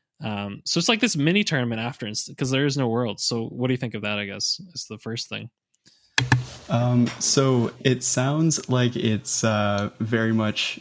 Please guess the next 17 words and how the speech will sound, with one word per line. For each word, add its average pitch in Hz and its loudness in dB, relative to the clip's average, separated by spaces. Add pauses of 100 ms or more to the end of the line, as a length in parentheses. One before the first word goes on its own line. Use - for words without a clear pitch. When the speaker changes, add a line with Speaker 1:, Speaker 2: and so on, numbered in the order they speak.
Speaker 2:
um, 104 -2 (100)
meant 117 4
to 160 2
be 156 4
worlds, 180 2
but 120 0
also 135 2
not 135 0
really. 113 0
<laughs> - -18 (240)
Um, 131 4 (460)
so 139 4
it's 131 2
just 131 -4
kind 131 2
of 113 4
a 107 2